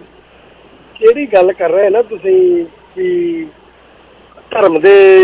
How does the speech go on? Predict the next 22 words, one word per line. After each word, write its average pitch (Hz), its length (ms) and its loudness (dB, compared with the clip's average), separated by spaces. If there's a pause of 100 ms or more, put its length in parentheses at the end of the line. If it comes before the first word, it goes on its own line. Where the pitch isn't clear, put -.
(140)
ਜਿੱਦਾਂ 185 560 -4
ਵੀ 180 180 -4
ਆਹ 170 260 0
ਵੰਡੀਆਂ 170 420 0
ਪੈ 165 260 -2
ਰਹੀਆਂ 180 260 -2
ਆ, 165 600 0 (260)
ਆਹ 190 240 2
ਹੋ 170 200 0
ਰਿਹਾ 175 280 2
ਹੈ 165 60 -4
ਨਾ, 214 120 -8 (720)
ਮੈਨੂੰ 269 220 4
ਲੱਗਦਾ 254 260 6
ਹੁੰਦਾ 269 180 4
ਵੀ 285 120 -8
ਜਿੱਦਾਂ 247 260 0
ਤੁਸੀਂ 240 260 -6
ਕਹਿੰਦੇ 240 280 2
ਆ 220 280 4
ਵੀ 220 160 -6
ਮੈਂ, 190 320 2